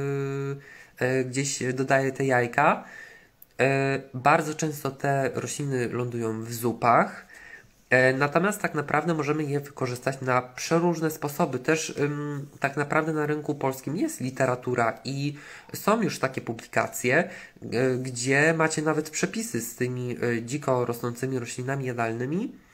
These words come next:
Ja daję takie rozwiązanie, na które gdzieś tam ja wpadłem i które bardzo lubię wykorzystywać też w połączeniu właśnie, e, z tym kontekstem medycyny chińskiej i dbania o, e, nasze,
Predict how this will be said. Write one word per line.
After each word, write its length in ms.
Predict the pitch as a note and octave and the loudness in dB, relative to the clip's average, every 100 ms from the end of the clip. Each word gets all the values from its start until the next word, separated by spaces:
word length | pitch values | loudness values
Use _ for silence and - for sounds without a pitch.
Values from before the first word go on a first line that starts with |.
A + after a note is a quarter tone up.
| - - - - | -20 -20 -20 -8
Ja 360 | C#3+ F3+ G3+ D#3 | 2 4 4 4
daję 300 | E3 D#3 D3+ | 4 4 2
takie 280 | E3+ D3+ | 0 2
rozwiązanie, 540 | D3 C3+ D3 C#3+ D#3+ D3 | 0 2 0 4 4 4
na 100 | C3+ | 0
które 520 | - D3+ C#3+ C3+ B2+ | 0 2 4 4 2
gdzieś 340 | A#2+ B2+ B2+ | 0 -4 -6
tam 200 | - B2+ | -2 -2
ja 240 | C3 D#3 E3 | 4 4 4
wpadłem 760 | - - D#3 C#3 B2 A#2+ A#2+ A#2+ - - - | -2 0 4 4 4 2 0 -4 -12 -16 -6
i 100 | B2+ | -6
które 300 | - D3 C3+ | 2 2 6
bardzo 320 | C#3 D3+ C#3 | 4 4 0
lubię 220 | C3+ C3 | 0 -2
wykorzystywać 800 | A#2+ - B2+ B2 - D3+ B2 - | -2 -2 -4 -4 0 4 4 2
też 300 | - B2+ - - | 0 -2 -4 -12
w 120 | - | -2
połączeniu 560 | C#3+ C3+ C3+ F3 D#3+ | 0 2 2 0 0
właśnie, 480 | C#3+ C#3+ - C3 B2 B2 - _ - | 0 -2 0 2 2 0 -12 _ -8
e, 240 | G2+ G2+ | -4 -4
z 100 | - | -4
tym 200 | C#3+ C#3 | -4 -2
kontekstem 720 | C3+ C3 E3 - - C3 C3 - - - - | -4 -2 -2 -2 0 0 0 -8 -16 -12 -2
medycyny 520 | C3+ C3 C3+ E3+ D3 | 0 0 0 0 2
chińskiej 440 | C#3+ C3+ A#2+ A#2+ | -2 -4 -4 -6
i 40 | B2 | 0
dbania 480 | B2 D3 C#3 A#2+ | 2 2 2 0
o, 320 | - B2 A#2+ A#2+ - - _ | 2 4 2 -2 -12 -20 _
e, 380 | B2 B2 A#2+ A#2 | 2 4 4 2
nasze, 720 | B2 C3+ C#3+ - B2+ A#2+ | 2 2 2 0 2 2